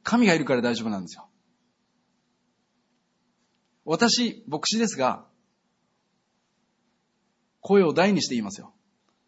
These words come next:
私は不完全なんですよ。愛に欠けることがいっぱいあるんですよ。神に従うことができない瞬間がいっぱいあるんですよ。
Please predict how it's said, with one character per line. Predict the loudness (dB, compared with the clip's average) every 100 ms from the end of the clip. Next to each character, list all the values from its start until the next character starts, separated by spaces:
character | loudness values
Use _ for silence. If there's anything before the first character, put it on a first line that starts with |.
| _ _ _ _ _
私 | -12 -4
は | -4
不 | -4
完 | 0 2
全 | 4 2
な | 0
ん | -6
で |
す | -12
よ。 | -20 _ _ _ _ _ _ _ _ _ _ _ _ _ _ _ _ _ _ _ _ -4
愛 | 0 2
に | 2
欠 | 0
け | 0
る | 0
こ | -2
と | -2
が | -2
い | -4
っ |
ぱ | 2 6
い |
あ | 6
る | 4
ん | 2
で | -4
す | -14
よ。 | -20 _ _ _ _ _ _ _ _ _ _ _
神 | 2 6 6
に | 4
従 | 2 4
う | 4
こ | 4
と | 0
が | 0
で | 0 -2
き | 0
な | 2
い | 2
瞬 | 0 -4
間 | -2
が | 0
い | 0
っ |
ぱ | 0 4
い | 4
あ |
る | 4
ん | 0
で | -4
す |
よ。 | -12 -20